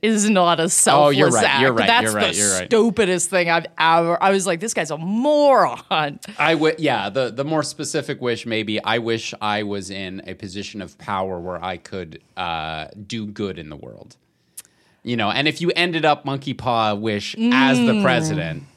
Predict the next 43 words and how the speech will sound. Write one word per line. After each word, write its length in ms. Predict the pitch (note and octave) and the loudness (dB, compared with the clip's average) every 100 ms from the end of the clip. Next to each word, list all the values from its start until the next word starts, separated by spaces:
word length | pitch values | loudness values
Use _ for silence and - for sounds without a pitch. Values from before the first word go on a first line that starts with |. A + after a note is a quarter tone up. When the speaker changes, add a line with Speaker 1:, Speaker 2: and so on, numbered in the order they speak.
| _ _ _ _ _ _ _ A#2 | _ _ _ _ _ _ _ -6
Speaker 2:
then 220 | A#2 A2 | -4 -2
that's 220 | A2 A2+ | -2 -4
clearly, 320 | - B2 G#2 G2 | -4 -4 -2 -2
like, 220 | F2+ G#2 | -4 -4
where 240 | G2+ F#2 | -6 -6
you 160 | F2+ F2+ | -8 -10
can 200 | G#2 F2+ | -12 -12
do 160 | F2+ | -12
good 240 | E2 F2 E2+ | -10 -12 -12
from. 320 | - D#2 D#2 | -14 -14 -10
But 140 | F#2 | -8
you're 100 | F2 | -6
right, 160 | F#2 D#2+ | -8 -8
wishing 380 | A2 A#2+ B2+ A2 | -8 -8 -8 -10
for 80 | G2+ | -12
the 80 | |
president 500 | E2 F#2+ E2 F2 C2+ | -10 -10 -8 -12 -14
is 140 | E2 D2+ | -14 -10
selfish. 160 | - - | -2 0
Speaker 1:
Specifically 1500 | - B3 - - - A#3 A3+ G#3+ F#3 F3 D#3+ C#3 B2+ B2 A#2+ | 0 0 0 0 2 0 2 -2 -2 -2 -2 0 -2 -4 -4
Speaker 2:
Yeah. 120 | G#2+ D#3+ | -2 0
Speaker 1:
is 300 | D#3+ D3+ E3 | 0 -2 -6
ridiculous. 880 | D3+ E3 D#3 C#3+ - - D#2+ C3+ | -2 -2 -2 -6 -8 -12 -12 -6
Speaker 2:
Yeah, 140 | G2+ D2+ - | -2 -2 -4
like, 220 | - B2+ B2+ | 0 2 2
I 60 | |
love 260 | C3+ C#3 D3 | 4 2 2
the 80 | C#3+ | -2
thing, 240 | C3+ A#2 | -4 -4
this 120 | B2+ | -4
was, 120 | C#3+ | -4
like, 160 | C#3 A#2 | -4 -4
when 120 | A2 | -4
Barack 380 | G#2 F#2+ F2+ F2 | -2 -2 -2 -2
Obama 720 | G2 E2+ E2 F2 F2+ F2 E2+ - | -6 -4 -6 -6 -6 -8 -10 -12
announced 400 | F#2 F2 F2 - | -10 -10 -10 -12
his, 460 | F#2+ E2+ D#2+ D#2+ - | -10 -10 -10 -14 -10
uh, 340 | F2+ E2 D#2 - | -8 -6 -8 -10
leadership 440 | F#2 F2 - - G#3+ | -10 -10 -10 -10 -8
for, 140 | G#2 | -8
Speaker 1:
Mm-hmm. 320 | E2 D#2+ F2 | -8 -10 -10
Speaker 2:
or, 120 | E2+ D#2+ | -10 -10
like, 360 | D2+ - - | -12 -14 -20